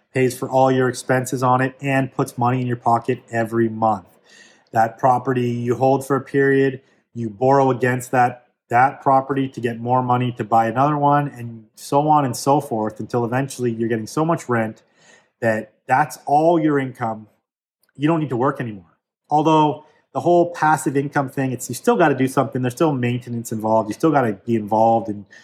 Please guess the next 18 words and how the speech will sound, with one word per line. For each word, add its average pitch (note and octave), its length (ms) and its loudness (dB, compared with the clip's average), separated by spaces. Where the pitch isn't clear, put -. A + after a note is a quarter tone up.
being A2 180 -6
a G2+ 40 -6
landlord. A2 640 0
But A2+ 400 0
the B2 100 -12
theory C#3+ 420 4
is A#2+ 140 2
that A#2+ 120 0
you're A2+ 100 -2
not B2+ 220 2
working B2 260 2
a A2+ 40 -4
nine-to-five. A2+ 540 2
You're A#2 80 0
not - 200 -2
trading B2 520 -2
your G#2+ 180 -4
time, B2 680 0